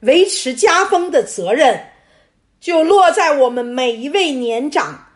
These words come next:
年轻弟兄姊妹的身上。主不但把他的生命加给我们，还使我们成为活的、活神的召会。这词是用在召会堕落的时期，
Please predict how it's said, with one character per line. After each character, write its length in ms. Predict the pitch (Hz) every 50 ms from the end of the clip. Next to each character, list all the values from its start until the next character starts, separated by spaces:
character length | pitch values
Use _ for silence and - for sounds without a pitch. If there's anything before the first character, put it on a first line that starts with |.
| _ _ _ _ _
年 260 | - 233 262 269 311
轻 300 | 339 320 - 381 320 320
弟 180 | - 403 403 339
兄 300 | 285 - 339 302 302 302
姊 200 | 294 - 233 214
妹 200 | 214 262 262 247
的 140 | - 180 185
身 280 | - - 240 226 226 226
上。 480 | - 294 220 165 170 - - _ _ _ _ _ _ _ _ _ _ _ _ _
主 280 | _ - 311 311 302 285
不 180 | 269 285 302 339
但 240 | - 403 349 311
把 160 | 277 277 226 220
他 220 | - - 277 277
的 140 | 269 247 214
生 340 | 214 - - 339 311 311 320
命 300 | 339 339 285 226 - -
加 320 | - 339 311 302 320 -
给 160 | - 294 240
我 240 | 240 240 220 202 143
们， 340 | 139 175 175 170 170 - _ _ _ _ _ _ _ _
还 260 | _ - 254 277 320 403
使 220 | 403 - - 349
我 180 | 359 330 277 240
们 220 | 226 240 247 262
成 260 | - - 240 247 262
为 140 | 247 240 240
活 420 | 240 - - - 170 175 190 220
的、 320 | 254 254 339 254 185 - - - _ _ _ _ _ _ _ _ _
活 300 | _ - 226 262 294 339 -
神 240 | 403 - 254 233 233
的 100 | 226 202
召 300 | - - 240 226 220 220
会。 340 | 220 - 277 226 180 - - _ _ _ _ _ _ _ _ _ _ _ _ _
这 180 | - 359 359 339
词 300 | - - - - 285 285
是 220 | - - 311 294
用 200 | 294 349 311 285
在 180 | 277 285 233 208
召 280 | 208 - 330 320 349
会 200 | 349 - 403 302
堕 300 | - - - 415 392 330
落 160 | 302 262 240 208
的 100 | 202 196
时 280 | 185 - - - 190
期， 480 | 185 - - - 226 214 208 208 208